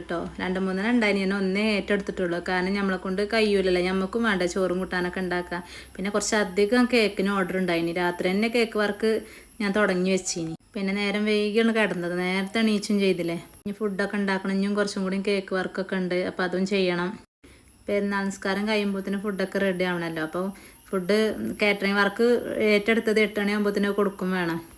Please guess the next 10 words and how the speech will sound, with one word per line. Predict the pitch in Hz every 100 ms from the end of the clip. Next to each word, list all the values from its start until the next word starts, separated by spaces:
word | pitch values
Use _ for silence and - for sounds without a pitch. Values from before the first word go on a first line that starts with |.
| - - - - - - - - -
അപ്പം | 208 208
ഞങ്ങളും, | 214 208 226 254
ഞങ്ങൾക്കും | 240 214 240 247
ബിരിയാണി | 247 240 214
തന്നെ | 190 180 185
ഉണ്ടാക്കണത്. | 180 180 180 175 190 185 - 208
അപ്പം | 185 190 202 214
നിങ്ങളൊക്കെ | 202 220 233
എന്തൊക്കെയാണ് | 214 214 214
ഉണ്ടാക്കി? | 202 196 196